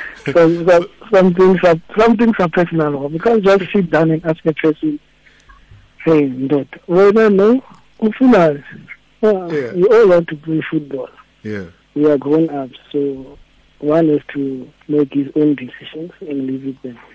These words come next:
Speaker 2: But who was your friend, though? Because I, I know that he was, he used to post a lot of pictures, U-, uJali, of,
Speaker 1: He's my
Speaker 2: I think,
Speaker 1: friend.
Speaker 2: na-, nanihlezi ebhentshini somewhere.
Speaker 1: He's my
Speaker 2: Um,
Speaker 1: friend.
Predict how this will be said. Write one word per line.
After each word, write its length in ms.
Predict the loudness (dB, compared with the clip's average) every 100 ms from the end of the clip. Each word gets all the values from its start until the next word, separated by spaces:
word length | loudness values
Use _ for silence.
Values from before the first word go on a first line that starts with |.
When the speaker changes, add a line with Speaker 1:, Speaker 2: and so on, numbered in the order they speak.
| _ _
Speaker 2:
But 100 | -8
who 100 | -6
was 160 | -6 -4
your 80 | -6
friend, 420 | -6 -6 -6 -12
though? 220 | -16 -16
Because 360 | -14 -10 -8 -6
I, 260 | -8 -8 -8
I 20 |
know 180 | -6 -6
that 180 | -6
he 120 | -4 -4
was, 300 | -4 -6 -6
he 80 | -4
used 200 | -4 -4
to 80 | -6
post 340 | -4 -4 -4
a 60 | -6
lot 180 | -4
of 140 | -4 -6
pictures, 500 | -10 -8 -10 -10 -10
U-, 280 | -12 -12 -14
uJali, 600 | -16 -12 -10 -10 -12 -12
of, 200 | -12 -14 -20 -20 -20 _ _ _ _ _ _
Speaker 1:
He's 280 | -10 -8 -8
my 120 | -8
Speaker 2:
I 40 | -6
think, 280 | -6 -6 -6
Speaker 1:
friend. 180 | -10 -14 _ -20 _ _ _
Speaker 2:
na-, 140 | -6
nanihlezi 500 | -6 -2 -2 -2 -4
ebhentshini 560 | -4 -6 -6 -6 -6 -6
somewhere. 520 | -8 -8 -8 -10 -12 -18 _ _ _ _ _ _ _ _ _ -4
Speaker 1:
He's 140 | -4
my 300 | -2 -4 -4
Speaker 2:
Um, 80 | -4
Speaker 1:
friend. 380 | -4 -4 -6 -12